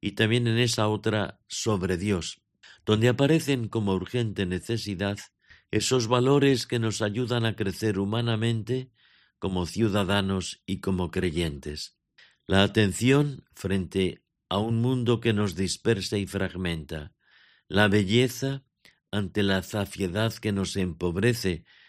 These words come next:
con su mezquindad, el ayuno de lo inútil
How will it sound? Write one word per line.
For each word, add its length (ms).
con 160
su 180
mezquindad, 720
el 200
ayuno 540
de 140
lo 240
inútil 680